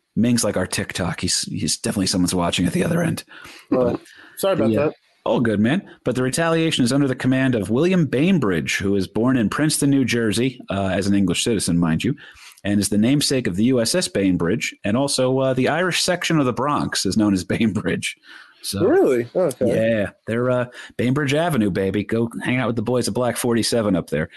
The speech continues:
Speaker 1: It's such a weird thing. You're in New York City, you're in the Bronx, you're seeing the Yankee stuff, you're seeing a lot of Spanish neighborhoods, and then all of a sudden you're like,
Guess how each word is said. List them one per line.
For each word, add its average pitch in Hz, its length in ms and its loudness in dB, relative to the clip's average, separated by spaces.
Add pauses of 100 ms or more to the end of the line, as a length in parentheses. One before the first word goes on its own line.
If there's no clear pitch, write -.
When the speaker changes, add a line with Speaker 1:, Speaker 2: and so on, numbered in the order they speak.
(200)
Speaker 1:
It's 139 140 -2
such - 160 -2
a 143 60 0
weird 131 240 0
thing. 104 200 2
You're 101 140 2
in 110 60 4
New 113 80 4
York 113 240 2
City, 107 420 0
you're 101 140 2
in 104 40 2
the 104 60 2
Bronx, 101 560 -2
you're 95 100 -4
seeing 101 280 0
the 92 80 2
Yankee 104 320 0
stuff, 98 420 -2
you're 90 60 0
seeing 98 260 0
a 98 40 2
lot 98 100 0
of 95 60 -2
Spanish 95 360 -2
neighborhoods, 98 480 0
and 92 100 2
then 101 80 2
all 95 200 2
of 113 80 0
a - 20 0
sudden 104 220 -2
you're 95 80 0
like, - 120 -6